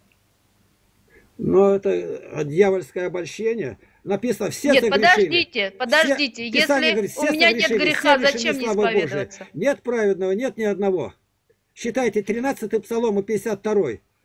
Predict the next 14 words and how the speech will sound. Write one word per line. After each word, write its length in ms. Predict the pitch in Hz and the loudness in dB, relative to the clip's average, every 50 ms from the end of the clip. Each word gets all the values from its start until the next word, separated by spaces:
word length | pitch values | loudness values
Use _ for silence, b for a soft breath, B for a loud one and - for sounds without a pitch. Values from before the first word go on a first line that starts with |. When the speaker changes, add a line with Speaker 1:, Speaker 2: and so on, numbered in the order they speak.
| _ _ _ _ _ _ - | _ _ _ _ _ _ -6
Speaker 1:
И 140 | - 208 226 | -2 -2 -2
Иоанн 520 | 190 - 233 247 254 254 262 262 240 233 - - | 0 0 0 0 2 0 0 0 -2 -6 -6 -6
говорит: 400 | 196 220 247 247 240 226 - 269 | -4 -2 0 0 0 0 -2 -2
"Если 220 | 262 214 - 247 | -6 -4 -4 -4
говорим 300 | 233 254 262 269 262 240 | -2 -2 -2 -2 -2 -2
"не 60 | 233 | -4
согрешаем", 640 | 214 - 233 220 226 233 - - 285 285 247 208 196 | -2 -2 -2 -2 -2 -2 0 0 0 0 0 -2 -2
то 140 | - 226 | -2 -2
мы 100 | 226 247 | 0 2
лжем". 500 | 233 220 180 151 165 254 294 233 143 101 - _ _ _ _ _ _ _ _ _ _ _ _ _ _ _ - | 2 2 0 0 0 2 2 0 0 -4 -14 _ _ _ _ _ _ _ _ _ _ _ _ _ _ _ -4
Иаков 480 | - 185 208 247 269 262 - 226 - | 0 0 2 0 0 -4 -6 -10 -10
об 120 | 220 208 185 | -8 -6 -6
этом 220 | 220 214 - 196 190 | -6 -6 -4 -6 -4
говорит. 400 | 196 202 196 190 175 175 165 | -2 0 0 0 -2 -4 -8